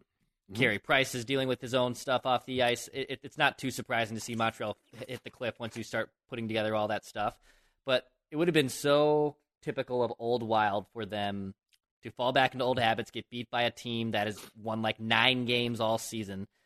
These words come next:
Speaker 2: and instead they rebound for an eight two win. And you know what? I'll, I'll just do this. Let me just give a little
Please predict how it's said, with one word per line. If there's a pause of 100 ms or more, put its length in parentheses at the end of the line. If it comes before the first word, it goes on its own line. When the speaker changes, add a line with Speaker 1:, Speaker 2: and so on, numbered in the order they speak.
(220)
Speaker 2:
and
instead
they
rebound
for
an
eight
two
win. (520)
And
you
know
what?
I'll,
I'll
just
do
this.
Let
me
just
give
a
little